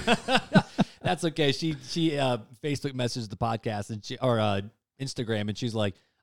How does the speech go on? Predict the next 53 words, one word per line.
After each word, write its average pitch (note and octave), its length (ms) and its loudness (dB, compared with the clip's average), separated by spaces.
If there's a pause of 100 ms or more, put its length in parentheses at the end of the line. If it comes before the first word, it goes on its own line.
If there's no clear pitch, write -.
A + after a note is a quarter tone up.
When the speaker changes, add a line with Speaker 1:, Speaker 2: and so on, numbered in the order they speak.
Speaker 2:
"I B2 160 4
totally C3+ 680 4
did A#2 220 0
not A#2 200 -2
hear A#2 120 -4
you A#2 100 -4
say A#2 200 2
'unless A#2 420 2
it's A#2 180 -4
not G#2 300 -4
your G2 220 -2
pot.'" F2 500 -6
Speaker 1:
<laughs> - 540 -12
Speaker 2:
But G#2 400 0 (320)
yeah. B3 240 2 (320)
Speaker 1:
That C#3 200 8
was, C#3 260 12
uh, A2+ 200 8
I A2+ 80 4
believe D#3+ 300 4
that - 160 6
was A2+ 140 6
the G2 100 0
last A2+ 400 4
day A2+ 140 10
of A#2 100 8
my G2 160 4
quarantine E2+ 840 2 (300)
when F2+ 140 0
we F2+ 120 6
were E2 240 2
interviewing E2 480 0
with D#2 140 -2
her. D2+ 320 -4
Speaker 2:
Yeah, C#3+ 300 2
'cause A#2+ 220 -4
you C#3+ 120 0
were D#3+ 120 2
s-, - 160 -4
'cause C3+ 220 -2
you D3+ 100 0
could D3 140 -4
hear C#3+ 140 0
your C3 280 0
radio C3 360 2
voice G#2+ 300 -2
a A#2 40 -4
little A2 240 0
Speaker 1:
Yeah, F2+ 220 4
Speaker 2:
bit F2 100 -4
'cause - 100 0
Speaker 1:
right. F#2 160 6
Speaker 2:
that F2 140 -2